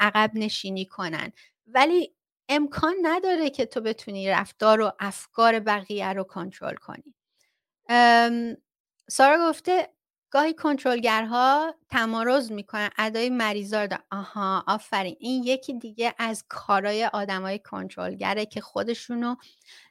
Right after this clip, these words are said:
اه، قربانی می‌کنن، یعنی خودشونو می‌زنن به حالت قربانی کردن.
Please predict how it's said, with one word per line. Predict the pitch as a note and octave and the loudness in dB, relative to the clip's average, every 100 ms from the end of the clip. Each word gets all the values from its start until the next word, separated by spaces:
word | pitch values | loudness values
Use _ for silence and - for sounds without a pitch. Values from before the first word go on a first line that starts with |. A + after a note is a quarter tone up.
| _ G#3 | _ 0
اه، | G#3 G3+ G3 F#3+ F#3+ _ F#3+ G3+ | 2 4 4 2 -2 _ -8 4
قربانی | G#3 G3+ G3 F#3+ F#3+ | 4 6 2 2 0
می‌کنن، | F3+ - E3 - - - | -2 -6 -8 -8 -10 -6
یعنی | F#3+ G3 | -4 -4
خودشونو | - A3+ A3+ A#3+ A#3 | -2 -2 -2 -4 -6
می‌زنن | A#3 A#3 A#3 A#3 A3+ - _ _ G3+ - | -6 -6 -6 -4 -6 -8 _ _ _ -4
به | G3+ G3 F#3+ F#3 - | 2 4 2 0 -2
حالت | F#3+ F3+ G3 G#3+ - | 2 0 -2 -8 0
قربانی | F3+ F3 F3+ D#3+ E3 | 2 2 0 -6 -8
کردن. | - F3 D#3+ F#3+ F3 | -12 -10 -8 -8 -10